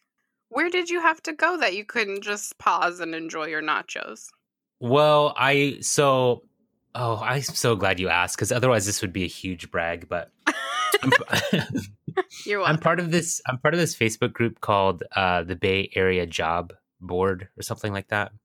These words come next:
Speaker 2: Oh, the, the Queer Bay Area Job Board.
Speaker 1: Got
Speaker 2: So
Speaker 1: it.
Speaker 2: it's a queer people looking for work or, like, listing jobs.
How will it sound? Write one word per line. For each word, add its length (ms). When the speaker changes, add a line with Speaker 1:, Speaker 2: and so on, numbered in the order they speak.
Speaker 2:
Oh, 140
the, 200
the 300
Queer 440
Bay 280
Area 220
Job 320
Board. 160
Speaker 1:
Got 100
Speaker 2:
So 60
Speaker 1:
it. 100
Speaker 2:
it's 180
a 80
queer 340
people 300
looking 380
for 140
work 380
or, 80
like, 220
listing 420
jobs. 420